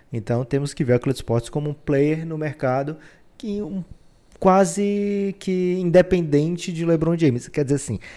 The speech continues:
independente do LeBron querer ou não esse jogador, os jogadores vão assinar com a Clutch Sports.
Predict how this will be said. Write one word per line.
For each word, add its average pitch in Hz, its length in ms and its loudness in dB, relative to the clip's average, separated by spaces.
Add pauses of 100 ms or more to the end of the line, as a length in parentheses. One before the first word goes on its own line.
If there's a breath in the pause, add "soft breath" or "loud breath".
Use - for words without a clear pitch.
(160 loud breath)
independente 170 760 4
do 190 80 4
LeBron 143 280 8
querer 143 300 6
ou 202 160 8
não 143 280 6
esse 127 180 -4
jogador, 131 560 2
os 151 80 -8
jogadores 151 520 -2
vão 156 120 -10
assinar 147 340 -6
com 160 160 -8
a 151 40 -8
Clutch 160 200 -6
Sports. - 560 -10